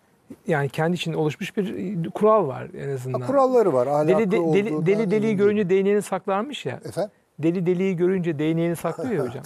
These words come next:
Speaker 1: Bunlar da birbirlerine karşı değnek saklama zamanları oluyor.
Speaker 2: Ee,
Speaker 1: Ama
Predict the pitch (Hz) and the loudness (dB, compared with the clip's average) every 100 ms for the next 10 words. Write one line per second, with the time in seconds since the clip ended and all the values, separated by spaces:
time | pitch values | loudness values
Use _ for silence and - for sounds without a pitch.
0 | - 170 196 220 202 185 190 202 208 202 | -8 -2 0 0 0 0 0 2 2 0
1 | 180 170 165 269 339 277 180 190 202 196 | -2 -2 -4 -8 -10 -4 0 0 0 -2
2 | 170 190 190 175 180 175 220 226 202 156 | -4 -4 -2 0 0 0 0 0 0 0
3 | 104 101 101 101 101 202 | -4 -16 -20 -16 -4 -2